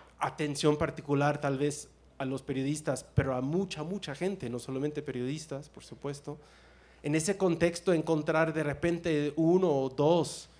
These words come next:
que físicamente estuvieron en la casa esa noche, ¿eso basta? ¿Quiénes los mandó? ¿Quiénes los protege? ¿Quiénes están escondiendo, em,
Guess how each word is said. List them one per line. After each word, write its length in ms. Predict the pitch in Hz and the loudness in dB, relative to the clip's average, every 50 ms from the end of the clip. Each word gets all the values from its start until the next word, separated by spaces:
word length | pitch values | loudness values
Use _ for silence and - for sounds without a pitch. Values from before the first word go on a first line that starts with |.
| - - - - - - _ | -20 -20 -20 -20 -20 -20 _
que 120 | - - 143 | -6 -6 -6
físicamente 720 | 147 - 208 196 185 208 196 175 165 165 175 175 175 170 | -4 -2 -2 0 0 0 0 2 2 2 0 0 -2 -4
estuvieron 460 | - - - 180 175 175 175 170 165 | -4 -2 0 2 2 4 4 4 2
en 40 | 151 | 2
la 120 | 139 139 | 0 -2
casa 260 | - 160 151 - - | -2 -4 -4 -2 -4
esa 220 | 160 143 - 135 127 | -4 -2 -2 -2 0
noche, 340 | 135 151 170 165 - 247 302 302 - - - - - - - - - - - - | 0 0 0 -2 -4 -10 -10 -12 -16 -20 -20 -20 -20 -20 -20 -20 -20 -20 -12 -8
¿eso 240 | 147 143 156 160 147 | -6 -4 -4 -4 -4
basta? 440 | 120 120 123 - - - 208 233 - - - - - - _ - - | -4 -6 -8 -10 -12 -14 -16 -16 -16 -20 -20 -20 -20 -20 _ -16 -8
¿Quiénes 300 | - 180 190 214 202 170 | -4 -2 -2 -2 -2 -2
los 160 | 175 160 143 | -4 -6 -4
mandó? 400 | 143 135 131 131 143 165 180 175 180 - - - - - - - - - _ _ - - | -4 -4 -4 -2 -4 -4 -4 -4 -8 -12 -20 -20 -20 -20 -20 -20 -20 -20 _ _ -20 -10
¿Quiénes 260 | - - 160 196 190 156 | -4 -2 0 0 0 -2
los 140 | 147 131 | -4 -10
protege? 560 | - - 131 123 - 156 170 160 - 131 113 104 - - - _ - - - - - _ - - _ - - - - - - | -8 -6 -6 -6 -4 -6 -8 -8 -8 -12 -14 -14 -16 -20 -20 _ -20 -20 -20 -20 -20 _ -20 -20 _ -20 -20 -20 -20 -6 0
¿Quiénes 400 | - 170 175 190 196 190 196 180 | 2 4 6 6 6 6 4 0
están 400 | 160 - - 175 175 180 180 180 | -2 2 2 4 4 6 4 4
escondiendo, 1080 | 170 - - 165 165 156 156 160 165 165 170 165 165 160 175 170 170 170 170 165 170 - - - - _ - - | 2 2 2 2 2 2 4 4 4 4 4 4 4 4 6 6 6 6 4 2 -2 -8 -18 -20 -20 _ -14 -8
em, 840 | - 135 127 131 131 131 127 127 127 127 127 127 123 123 123 117 | -6 -4 -2 -2 -2 0 -2 -2 -2 -4 -4 -6 -6 -6 -6 -8